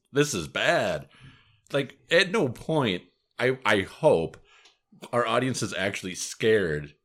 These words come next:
watching Bloody Hell, because it's like, it's,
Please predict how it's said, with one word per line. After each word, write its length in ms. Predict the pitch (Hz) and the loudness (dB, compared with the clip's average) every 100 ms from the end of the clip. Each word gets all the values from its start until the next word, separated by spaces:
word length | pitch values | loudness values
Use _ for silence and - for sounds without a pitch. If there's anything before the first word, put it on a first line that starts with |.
| _ - | _ -8
watching 880 | 104 98 110 - 101 87 82 85 - _ _ - | -2 -2 0 0 0 -2 -6 -12 -18 _ _ -18
Bloody 320 | 104 107 98 | 0 0 2
Hell, 460 | 107 104 78 69 _ _ _ - - - | 2 4 2 -2 _ _ _ -20 -20 -6
because 400 | 123 120 131 117 | -4 4 4 2
it's 180 | 113 127 | -4 0
like, 380 | 113 104 90 _ _ _ _ _ _ _ _ | 2 2 -2 _ _ _ _ _ _ _ _
it's, 320 | 165 165 - | -4 -4 -10